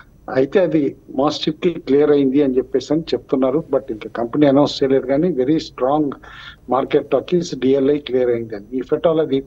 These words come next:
positive news అది గనక అయితే గనక stock may jump very rapidly, fifty-two week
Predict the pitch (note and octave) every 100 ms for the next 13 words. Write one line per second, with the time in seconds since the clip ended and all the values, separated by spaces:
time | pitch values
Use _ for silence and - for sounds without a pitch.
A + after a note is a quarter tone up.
0 | - C3+ - D#3+ C#3 C#3 - - - _
1 | A#2+ B2 C3 D3 E3+ D#3+ F3 D3+ C#3+ C3+
2 | F#3 - - D3 D#3+ - B2+ C3 E3+ F3+
3 | - - - _ - - - D3+ D3+ A#2+
4 | C3 C#3+ D3+ C3+ - C#3+ C3 D#3+ F3+ -
5 | - - C3+ C#3 C#3